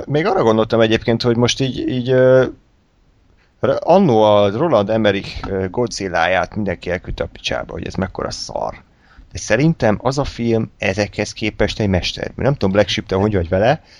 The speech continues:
de én azt a filmet ezekhez képest szeretem, mert abba úgy, úgy van, abba úgy értem, hogy mi miért történik. Van A, abból következik B, abból C,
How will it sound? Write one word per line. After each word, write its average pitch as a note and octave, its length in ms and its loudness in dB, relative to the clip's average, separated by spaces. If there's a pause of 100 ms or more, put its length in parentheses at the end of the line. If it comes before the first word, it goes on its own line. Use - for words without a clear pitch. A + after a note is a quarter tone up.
(200)
de C#3 240 4
én G#3 300 2
azt D#3+ 260 -2
a G#2+ 40 -6
filmet G#2+ 460 -2
ezekhez A2+ 440 -4
képest A#2 360 -6
szeretem, - 460 -4
mert A2 160 -4
abba D#3 280 2
úgy, F3 200 2 (560)
úgy E3+ 160 -6
van, A3+ 160 2 (180)
abba E3+ 300 0
úgy F#3+ 140 6 (180)
értem, D3+ 340 0
hogy C3 140 2
mi D#3+ 100 6
miért C3+ 400 2
történik. G2 680 0 (140)
Van C#3 240 -2
A, D#3 440 0
abból A#2+ 480 2
következik G2 580 -2
B, G2+ 100 -2 (140)
abból F#2 340 0
C, - 140 -10